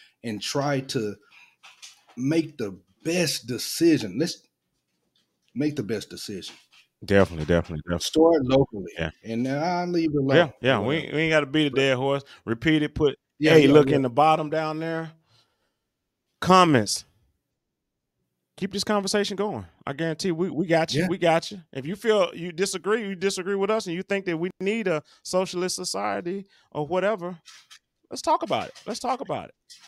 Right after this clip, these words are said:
Speaker 2: Back and forth. We may even, you know, bring you on here and we can talk about it too. You know, it's not a big deal. Um, those of you first time listeners,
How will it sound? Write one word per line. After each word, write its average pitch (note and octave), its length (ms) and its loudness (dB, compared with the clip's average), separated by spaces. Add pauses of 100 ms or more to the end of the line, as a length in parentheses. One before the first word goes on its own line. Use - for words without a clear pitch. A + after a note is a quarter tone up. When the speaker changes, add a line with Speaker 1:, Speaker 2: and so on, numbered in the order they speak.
(120)
Speaker 2:
Back F#3+ 180 -6
and F#3+ 100 -14
forth. G#3 300 -2 (180)
We E3 100 -8
may F#3+ 200 2
even, F#3 220 0 (160)
you F3+ 120 -4
know, E3+ 120 0
bring F3+ 240 0
you F#3 100 0
on F#3+ 180 -2
here G3+ 200 -4
and C#3 120 -6
we E3 80 -8
can F3 120 -12
talk F3+ 180 -6
about E3 220 -6
it E3+ 80 -14
too. F#3 200 -8 (360)
You D#3+ 120 -8
know, F3+ 220 -6 (240)
it's - 100 -18
not F3+ 160 0
a D3 40 -6
big D3 180 -4
deal. D#3+ 260 -2 (380)
Um, B2 540 -2 (120)
those E3+ 280 4
of E3+ 40 -2
you F#3 280 -4
first F3 240 -4
time F3 420 -4
listeners, F#3 560 -10